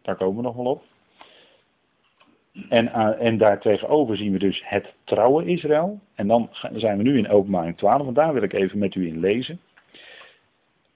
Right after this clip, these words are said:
Onder een groot teken, en dat staat in Openbaring twaalf, vers één. En er verscheen een groot teken in de hemel. Let op dat er staat een groot teken. Hè? Dus dat is iets wat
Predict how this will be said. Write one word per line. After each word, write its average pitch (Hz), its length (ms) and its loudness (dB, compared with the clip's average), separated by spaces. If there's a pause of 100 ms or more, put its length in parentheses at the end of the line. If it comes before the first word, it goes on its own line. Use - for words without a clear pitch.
Onder 139 260 4
een 101 180 0
groot 170 440 0 (100)
teken, 190 600 0 (320)
en 117 160 -4
dat 135 80 -4
staat 131 240 0
in 135 80 -6
Openbaring 104 580 0
twaalf, 107 600 -2 (960)
vers - 340 0
één. 110 380 -6 (1600)
En 131 220 2
er 123 120 0
verscheen 120 360 2
een 87 220 -2
groot 139 580 0
teken 175 580 0
in 139 200 0
de 123 60 0
hemel. 80 380 -4 (240)
Let 107 220 -2
op 107 140 0
dat 104 120 0
er - 60 -8
staat 104 320 -4
een 98 160 -4
groot - 600 0
teken. 87 360 -4
Hè? 104 100 -10 (480)
Dus - 120 -20
dat - 160 -16
is 92 100 -8
iets 98 220 -8
wat - 320 -6